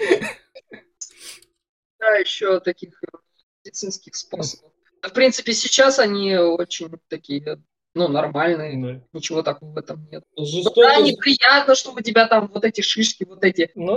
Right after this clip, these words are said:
Speaker 1: э, воздух попадает, вот это всё. Ну,
Speaker 3: Мгм.
Speaker 1: помогает же.
Speaker 3: Жестокость, знаешь, этот, э, где была, у меня до сих пор сцена в голове с детства, это когда, по-моему, фильм про Штирлица русский, когда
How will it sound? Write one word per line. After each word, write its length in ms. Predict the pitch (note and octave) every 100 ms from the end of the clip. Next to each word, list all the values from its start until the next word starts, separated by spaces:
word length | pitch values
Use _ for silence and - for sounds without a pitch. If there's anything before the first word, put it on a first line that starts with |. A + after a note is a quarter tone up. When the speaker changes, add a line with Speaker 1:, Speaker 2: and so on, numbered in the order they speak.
| -
Speaker 1:
э, 300 | F3 F3+ F3
воздух 460 | G3+ G#3 F3+ E3+ - -
попадает, 560 | - F3 F3+ F3+ D#3+
вот 140 | D#3 -
это 200 | - D3
всё. 500 | - D#3 D3+ D#3 D#3+ _ _ _ _ -
Ну, 80 | F3
Speaker 3:
Мгм. 180 | C#3+ F#3
Speaker 1:
помогает 640 | G#3 G#3+ F#3 G#3 A#3 G#3
же. 220 | - C#3 _ _ _ _ _ _ -
Speaker 3:
Жестокость, 640 | D#3+ F#3 F#3+ C4 A3+ E3
знаешь, 380 | F#3+ B3+ C#4 A#3
этот, 340 | G#3 E3 -
э, 720 | D#3 D3+ D3 C#3+ C#3 C#3 C#3 C#3
где 140 | E3
была, 500 | D#3 E3+ D#3+ C3+ -
у 80 | C#3+
меня 240 | D#3 D#3+
до 60 | D#3
сих 200 | F3+ E3+
пор 160 | F3+ -
сцена 380 | - F3+ D#3+ C#3
в 80 |
голове 480 | D#3 D#3 D#3 F#3 A3+
с 80 | -
детства, 460 | D#3 E3+ - C#3+ C#3
это 260 | C#3 C#3 D#3
когда, 380 | D3+ D3 D#3+ D#3
по-моему, 440 | E3 F3+ F3 E3
фильм 220 | - E3
про 160 | D#3+ D#3
Штирлица 480 | - G3 F3+ - D#3
русский, 380 | D3+ C3+ B2+ B2
когда 500 | - D#3+ D#3 -